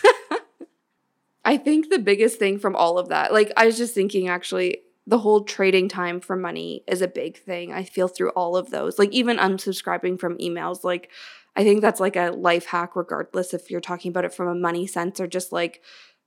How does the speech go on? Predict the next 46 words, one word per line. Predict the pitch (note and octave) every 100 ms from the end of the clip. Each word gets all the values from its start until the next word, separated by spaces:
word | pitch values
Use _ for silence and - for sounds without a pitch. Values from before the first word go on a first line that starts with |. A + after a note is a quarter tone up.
| _ _
mental | G3 F#3 F#3 F#3+ F3+
space, | - - F#3 F3 F3
like, | F3 E3+ -
decluttering | F#3 F3+ F3+ F3 F3 F3
your | E3+
life | E3 E3 E3+
sense. | - G3+ G3+ A#3 A3+ - _
That | G3 F#3 F3+ -
takes | G3+ G3+
you, | F#3+
like, | F3 E3+
five | - E3 E3+
minutes | F3 E3+ E3 -
to | F3
do. | E3+ D#3+ E3 G3 G#3 _ _ _ _
I | G3
know | F#3 F3+ F3
it, | E3+ - _ _ _ _ _ _
people | - G3+ F#3+
put | -
it | F#3+
off | E3+ F3 -
because | F#3 F#3
of | G#3 A3
that, | D4 D#4 D#4
but | G3+ G3 - _ _ _ _ _ _ -
a | A3
few | G#3+ G#3
years | F#3+ F3+
ago, | F3+ F3+
I | F3+
came | F#3 F#3+
up | F#3
with | F3+
this | F3+ F3+
mantra | F3 F3+ F3 F3+ F3 - - -
that | G3
I'm | G3
pretty | G#3 G3+
sure | G#3 F#3
I |
mentioned | F3+ F3 F3+ F3+ F3
in | -
every | F3 F3+ F3 E3+ -
money | F3 F3 F3
ad- | F3